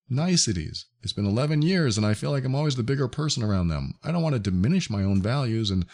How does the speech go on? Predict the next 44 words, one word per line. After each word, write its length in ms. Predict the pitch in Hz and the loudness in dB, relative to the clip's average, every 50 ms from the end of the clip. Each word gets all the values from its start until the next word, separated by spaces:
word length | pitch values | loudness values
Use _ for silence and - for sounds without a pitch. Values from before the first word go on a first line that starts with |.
| - - - _ - | -16 -20 -14 _ -4
what 120 | 107 104 | -2 0
I 80 | 107 104 | 0 0
believe 300 | 95 101 98 98 90 87 | 2 2 2 2 2 0
is 100 | 87 85 | 0 -2
right, 300 | 90 127 147 156 151 143 | -2 -2 -2 -2 -2 -4
but 120 | - 120 | -4 -4
I 100 | 120 - | -4 -4
also 480 | - - 143 147 147 139 - 151 151 135 | -4 -4 -2 -2 -2 -2 -2 -4 -4 -4
feel 340 | - - 123 120 120 117 | -4 -4 -2 0 0 2
a 60 | 107 90 | 0 0
bit 220 | 90 104 98 - | 0 0 -2 -4
foolish 600 | - - - 160 180 180 139 113 110 110 - - _ - - _ _ _ | -6 -6 -2 0 0 2 2 2 2 2 0 -4 _ -18 -20 _ _ _
for 120 | - - 117 | -10 -8 -4
continuing 540 | - 107 101 - 143 143 143 139 131 127 120 | -4 -4 -4 -2 0 0 0 2 0 0 0
to 120 | - 101 | -2 -4
try 240 | 90 - 117 117 117 | -4 -4 -4 -2 -2
to 80 | 117 | -2
build 260 | 104 95 95 92 92 - | -2 0 -2 -2 -2 -2
some 240 | - - 104 101 | -2 -2 0 -2
type 300 | 98 - - 92 95 90 | -2 -2 -2 -4 -2 -2
of 140 | 98 92 87 | -4 -2 -2
rapport 440 | 95 87 - - - 107 104 98 101 | -2 -4 -4 -4 -4 -2 0 0 0
with 200 | 92 82 76 - | 0 0 -2 -4
them." 300 | - 73 71 73 - - _ _ _ _ _ _ _ _ _ _ _ _ _ _ _ _ _ _ _ _ _ _ _ _ _ _ 107 | -6 -8 -8 -8 -10 -12 _ _ _ _ _ _ _ _ _ _ _ _ _ _ _ _ _ _ _ _ _ _ _ _ _ _ -8
Well, 140 | 95 82 80 | -6 -6 -6
thank 280 | - - 107 113 120 147 | -4 -2 -2 0 0 0
you 80 | 143 | 0
for 120 | 127 131 107 | 0 0 0
sharing 440 | - - 110 104 104 101 98 92 | 0 0 0 2 2 2 2 2
that 200 | 92 90 87 - | 2 2 0 0
in 200 | - 104 92 90 | 0 2 2 2
the 60 | 85 82 | 2 0
group. 440 | 73 78 82 85 90 107 123 - - | -2 -2 -2 0 0 -2 -2 -4 -4
There's 180 | 92 90 82 | -2 -2 -2
a 60 | 85 85 | -2 -2
few 180 | - 110 110 | -2 -2 -2
people 260 | 104 113 104 - 95 | 0 -2 -2 -2 -2
that 140 | 87 87 85 | -2 0 0
actually 360 | 85 85 85 - - 85 80 | 0 -2 -4 -4 -2 -2 0
answered 340 | 80 82 92 95 - 82 78 71 | 0 0 0 -2 -2 -2 -2 -4
that. 180 | 71 73 71 | -4 -6 -6
In 100 | - 76 | -6 -6
fact, 320 | - - 85 85 82 - 82 | -4 -4 -2 -2 -2 -4 -4
um, 260 | 78 76 76 73 | -4 -2 -2 -4